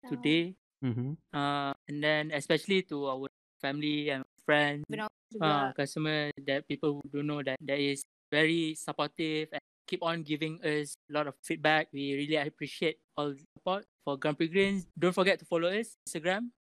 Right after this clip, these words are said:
Speaker 2: Grumpy Green, to have update on our product, operation, stories,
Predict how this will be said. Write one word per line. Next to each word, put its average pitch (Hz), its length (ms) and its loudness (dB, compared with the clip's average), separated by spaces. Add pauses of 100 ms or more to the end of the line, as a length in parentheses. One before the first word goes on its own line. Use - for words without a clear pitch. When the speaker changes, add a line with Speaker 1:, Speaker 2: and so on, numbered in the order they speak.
Speaker 2:
Grumpy 156 320 -4
Green, 220 400 0
to 143 400 -4
have 156 240 -4 (160)
update 160 240 -4
on 156 80 -18 (160)
our 135 960 -2 (260)
product, 160 400 4 (240)
operation, 156 800 0 (320)
stories, 151 600 2